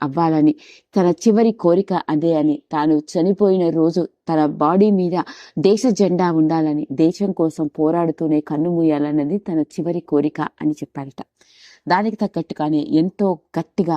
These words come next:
కష్టపడి పట్టుదలతో మిలిటరీలో జరిగే అన్ని ఎగ్జామ్స్‌ని ఫా-, పాస్ అవ్వడం మాత్రమే కాదు, సెలెక్ట్ అవ్వడం, అంతేకాకుండా తన చిన్న వయసులోనే మిలిటరీలో ఆర్మీ ఆఫీసర్‌గా ఉద్యోగాన్ని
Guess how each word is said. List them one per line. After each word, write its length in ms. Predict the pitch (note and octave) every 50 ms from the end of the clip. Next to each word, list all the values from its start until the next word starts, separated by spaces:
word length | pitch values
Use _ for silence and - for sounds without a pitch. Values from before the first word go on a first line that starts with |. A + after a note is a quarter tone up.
| - _ -
కష్టపడి 540 | E3 E3+ - - - F3+ F3 E3+ D#3+ D#3+ E3
పట్టుదలతో 640 | D#3+ - - F3+ F3+ - G#3 F#3 F3+ E3 E3 - G3+ G#3 - - - - - - _ _ _ -
మిలిటరీలో 520 | F#3+ A#3+ C4+ A#3+ C4 C#4+ C4 A3 G#3 G#3 G3+
జరిగే 360 | - F#3 E3+ E3 D#3+ E3+ D#3+ - -
అన్ని 240 | C#3+ D#3+ E3+ F3+ F#3 D3+
ఎగ్జామ్స్‌ని 580 | C3+ D3+ D3 D3 F#3 F3+ E3+ E3 - - D#3+ D#3
ఫా-, 240 | D3+ - - D3 - _ -
పాస్ 220 | D#3+ D#3+ E3+ - G3
అవ్వడం 260 | E3+ E3 D#3+ D#3 D3+ D3
మాత్రమే 400 | D3 D3 - - E3 D#3 D#3 D#3
కాదు, 300 | - D3+ D3 D3 C#3 - - -
సెలెక్ట్ 460 | - - D#3 C#3+ E3 - - - G#3
అవ్వడం, 300 | E3 C#3+ D#3+ D#3+ E3 G#3 - _ -
అంతేకాకుండా 680 | D3 D3 - E3 - - D3 C#3+ - - D#3 F3 B3 - _ - - - - - - _ -
తన 140 | - G3+ G3
చిన్న 300 | G3 - - G#3 A3 A3+
వయసులోనే 640 | G#3 F#3 E3+ E3+ - - E3+ E3 D#3 D#3 D#3 E3 C#3+ C#3+ - - - -
మిలిటరీలో 560 | C#3+ D3 D3 E3 - F3 F3+ E3 D#3+ D#3 - - -
ఆర్మీ 320 | C#3 D3 E3 F3 E3+ F3 D#3+
ఆఫీసర్‌గా 560 | C#3 C3+ - - D3+ - - C3+ B2+ D#3 D3 C3
ఉద్యోగాన్ని 540 | C3+ A#2 - E3 E3+ D#3+ D#3+ D3+ D3 D3